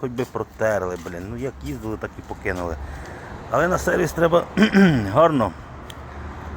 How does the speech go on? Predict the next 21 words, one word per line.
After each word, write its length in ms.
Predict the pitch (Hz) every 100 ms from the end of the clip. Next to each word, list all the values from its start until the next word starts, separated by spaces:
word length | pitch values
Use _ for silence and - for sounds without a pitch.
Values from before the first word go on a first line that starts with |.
| -
Хоча 240 | - 151 139
б 160 | 139 127
пилюку 340 | 139 147 147 135
цю 140 | 117
збити 360 | 98 110 101 107
і 80 | 104
вичистити 520 | 120 - 69 69 95
її 120 | 90
трохи. 340 | 92 90 80 76 - - - - - - -
Взяв 220 | 101 123
таку 180 | - 123
мойку 340 | 127 135 -
на 120 | 101 92
тест 320 | 101 90 - - - - - - - - - -
прокрафтовську, 760 | 101 92 107 98 - 92 - 92 87 -
акумуляторну. 800 | - 107 98 98 92 - 87 87 73 - - - - -
Думаю, 220 | 104 107
попробую. 540 | - 98 107 98 92 90
Якраз 240 | 143 123
розвів 300 | 113 107 113
шампуньку. 680 | - 107 - 101 90 82